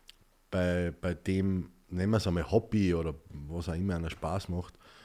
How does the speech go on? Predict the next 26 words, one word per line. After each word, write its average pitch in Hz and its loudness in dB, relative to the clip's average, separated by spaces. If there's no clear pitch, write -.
äh, 87 2
bleiben 90 0
würden 90 2
und 85 -4
das - -6
nachhaltig 90 -2
produzieren, 95 -2
dann 92 2
stellt 101 0
sich - -2
da 90 2
auch 95 2
der - -2
finanzielle 101 0
Erfolg 78 -4
am 82 -4
Ende 80 -6
des 85 -6
Tages 87 -6
mehr 101 4
oder 107 2
weniger 104 4
fast - -2
von 92 0
allein 85 -2
ein, 78 -4